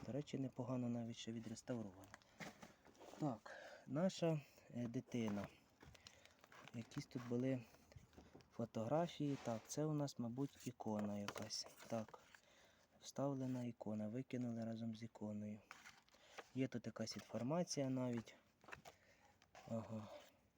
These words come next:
Ось такі ось фотографії.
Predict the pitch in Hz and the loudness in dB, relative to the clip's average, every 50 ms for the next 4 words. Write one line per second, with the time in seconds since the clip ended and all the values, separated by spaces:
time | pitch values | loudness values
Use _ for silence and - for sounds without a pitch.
0 | - - - - - - - - - - - - - - - 123 - - - 113 | -12 -10 -8 -8 -8 -8 -8 -16 -20 -20 -20 -20 -16 -8 -8 -8 -8 -6 -8 -8
1 | - - 123 117 113 113 - - - - - 113 107 - 104 107 107 123 143 160 | -6 -2 0 0 0 0 -2 -6 -12 -8 -6 -6 -4 -2 -4 -4 -2 0 2 2
2 | 160 151 - - 127 127 123 123 127 | 2 0 -2 -2 0 0 0 0 -2